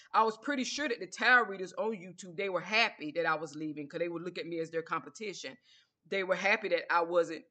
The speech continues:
getting my footing on YouTube or coming back to YouTube fully. So they were most definitely happy with it.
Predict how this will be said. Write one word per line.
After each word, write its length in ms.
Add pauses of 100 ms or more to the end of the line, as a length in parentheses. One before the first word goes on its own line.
(140)
getting 260
my 140 (140)
footing 280
on 160
YouTube 440
or 80
coming 340
back 200
to 60
YouTube 520
fully. 200
So 120
they 80
were 100
most 220
definitely 320
happy 240
with 260
it. 160